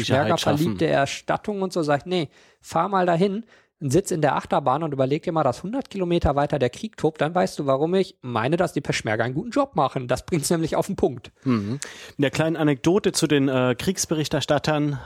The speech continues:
Speaker 2: äh, im, im völlig friedlichen, ähm,
Speaker 1: Mhm.
Speaker 2: ähm, äh, Vergnügungspark hast du mir eine schöne Brücke gebaut. Ich
Speaker 1: Mhm.
Speaker 2: woll-, möchte nämlich zum Schluss noch,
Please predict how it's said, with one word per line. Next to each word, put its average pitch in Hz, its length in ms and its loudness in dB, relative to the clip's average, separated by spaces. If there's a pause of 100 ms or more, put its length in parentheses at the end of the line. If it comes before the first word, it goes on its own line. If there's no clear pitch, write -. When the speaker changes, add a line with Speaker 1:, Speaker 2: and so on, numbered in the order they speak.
Speaker 2:
äh, 131 460 2
im, 135 180 2
im 127 140 0
völlig 135 320 -2
friedlichen, 139 540 0
ähm, 123 520 2
Speaker 1:
Mhm. 139 200 -2
Speaker 2:
ähm, 123 580 0 (200)
äh, 117 260 -2 (460)
Vergnügungspark 175 800 0
hast - 180 -2
du 143 40 0
mir 135 40 2
eine 127 140 0
schöne 131 260 0
Brücke 170 380 -2
gebaut. 107 400 0
Ich 160 80 2
Speaker 1:
Mhm. 143 80 4
Speaker 2:
woll-, 123 200 2
möchte 143 300 0
nämlich 131 360 0
zum 120 180 -4
Schluss 156 380 -4
noch, 131 260 2